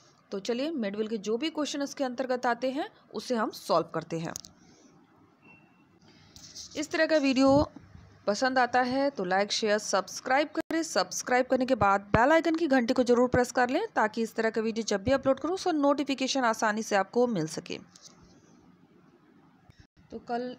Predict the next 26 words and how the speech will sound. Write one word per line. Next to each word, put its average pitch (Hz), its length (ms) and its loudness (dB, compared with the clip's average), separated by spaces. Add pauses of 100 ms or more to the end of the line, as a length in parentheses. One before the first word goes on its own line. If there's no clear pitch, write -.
ये 208 160 -10
क्वेश्चन 214 340 -12
मैंने 214 220 -10
आपको 202 320 -12
दिया 196 320 -8
था, 233 360 -12 (1080)
अ, 185 640 -10
चलिए 196 260 -10
यहीं 196 280 -10
से 208 140 -14
हम 208 60 -12
सॉल्व 190 380 -10
करते - 240 -10
हैं। 262 180 -8
ये 226 440 -6
एंशिएंट 208 360 -10
का 220 200 -6
क्वेश्चन 190 380 -12
है, 254 200 -8 (500)
अंजुमन। 247 500 -4 (520)
अंजुमन 302 400 -4
हो 285 120 -2
जाएगा 226 500 -4 (1900)
संगठन 233 520 -6
से। 269 280 -6 (1600)
कुलीन, 214 580 -4